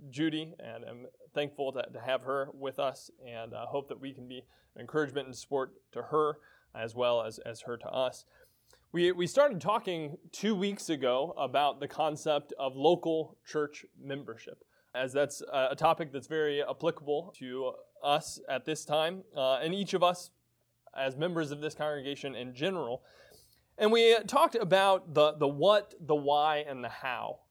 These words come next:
of local church membership, uh, the definition, the, the demand, and the determination of it. And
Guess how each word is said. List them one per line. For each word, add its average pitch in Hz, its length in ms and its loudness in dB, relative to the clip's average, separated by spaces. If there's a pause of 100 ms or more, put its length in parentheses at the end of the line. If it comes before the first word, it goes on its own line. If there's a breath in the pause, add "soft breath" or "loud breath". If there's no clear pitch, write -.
(120)
of 127 160 -6
local 120 300 -6
church 117 280 -16
membership, 113 520 -16 (360 soft breath)
uh, 120 220 -2 (100)
the 123 420 -2 (200)
definition, 165 800 0 (300)
the, 117 240 -2
the 120 60 -12
demand, 151 580 -2 (100)
and 135 540 -2
the 123 280 -6
determination 127 840 -4 (380 soft breath)
of 131 160 0
it. 143 140 -6 (800)
And 196 340 4